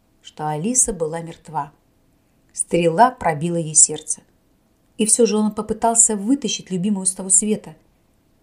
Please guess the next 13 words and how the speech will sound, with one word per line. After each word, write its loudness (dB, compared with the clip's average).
Стрела -2
растаяла, 2
исчезла -4
рана 0
и -6
лужа -6
крови -6
на -6
полу. -12
Но -10
все -4
было -10
напрасно. -10